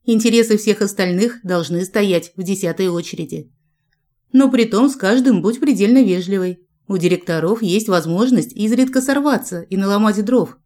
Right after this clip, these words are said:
но секретарь – образец стрессоустойчивости. Он таких промахов тебе не позволяет». Шумно выдохнула. Не то чтобы мне было стыдно,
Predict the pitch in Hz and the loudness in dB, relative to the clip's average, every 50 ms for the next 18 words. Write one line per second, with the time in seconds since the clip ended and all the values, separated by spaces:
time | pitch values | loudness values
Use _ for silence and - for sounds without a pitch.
0 | _ _ _ _ - 180 165 160 185 - - 160 160 127 - 156 185 202 202 - | _ _ _ _ -4 -4 -4 -2 -4 -6 -4 -4 -6 -4 -4 -4 -4 -4 -6 -10
1 | _ _ _ _ _ - 277 247 294 302 311 277 247 240 165 - - _ - - | _ _ _ _ _ -4 -2 0 2 2 2 4 4 2 2 0 -2 _ -18 -10
2 | - 208 190 170 - - 196 208 214 - 226 196 165 - - 170 170 160 - - | -4 -2 -2 -2 0 0 0 0 0 0 0 0 0 -2 -8 -10 -10 -10 -12 -12
3 | - 160 156 _ _ _ _ _ _ _ - 165 165 185 208 233 247 269 262 262 | -14 -14 -14 _ _ _ _ _ _ _ -10 -6 -2 0 0 2 2 2 2 2
4 | 254 254 262 - 254 240 190 170 160 - 190 156 - - - 185 156 156 156 165 | 0 0 0 0 2 2 2 2 -2 -6 -8 -12 -12 -10 -10 -10 -6 -6 -6 -6
5 | 180 180 180 170 170 175 170 156 151 156 151 151 - _ _ _ _ _ _ _ | -4 -6 -6 -4 -4 -4 -4 -4 -4 -6 -6 -10 -14 _ _ _ _ _ _ _
6 | _ _ _ _ _ _ _ _ - - - 254 320 330 311 294 269 233 233 214 | _ _ _ _ _ _ _ _ -10 0 2 4 6 6 6 6 6 6 4 4
7 | 180 180 - - 175 165 160 151 151 - _ _ - 202 190 180 - 226 269 302 | 4 0 -4 -4 -6 -4 -4 -6 -8 -12 _ _ -4 -2 -2 0 2 2 2 2
8 | 269 - 247 233 196 220 220 226 233 254 240 214 233 226 226 220 233 - 330 349 | 2 0 0 2 4 4 4 6 4 4 4 4 4 4 4 2 0 -2 -2 -2
9 | 285 175 175 165 151 - - | -2 -2 -4 -6 -8 -8 -12